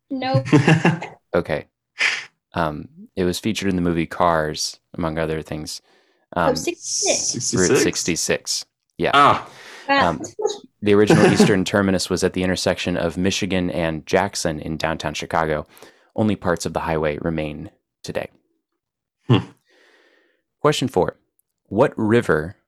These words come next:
Speaker 3: forms the entire border between Mexico and Texas?
Speaker 2: The Rio Grande.
Speaker 3: That's correct. Um, the river then continues north into New Mexico, passing through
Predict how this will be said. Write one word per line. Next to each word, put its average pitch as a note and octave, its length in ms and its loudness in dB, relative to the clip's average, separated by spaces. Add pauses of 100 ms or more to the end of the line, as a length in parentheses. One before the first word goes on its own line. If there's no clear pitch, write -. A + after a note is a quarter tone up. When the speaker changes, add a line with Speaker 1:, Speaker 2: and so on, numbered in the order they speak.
(140)
Speaker 3:
forms G2 280 0
the G2+ 100 -2
entire A#2 440 0
border F#2+ 360 2
between E2 440 -4
Mexico G2+ 680 -2 (340)
and F2 160 -2
Texas? - 680 -8 (1200)
Speaker 2:
The G#2+ 60 4
Rio A2 260 8
Grande. F#2+ 420 2 (400)
Speaker 3:
That's - 200 -10
correct. - 340 -4 (480)
Um, E2 160 -2
the F2 80 -2
river F#2 180 2
then G2+ 220 0
continues F2+ 480 -4
north F2+ 260 -2
into E2+ 240 -2
New D#2+ 180 -4
Mexico, D#2+ 540 -4
passing E2 400 -6
through D#2 320 -6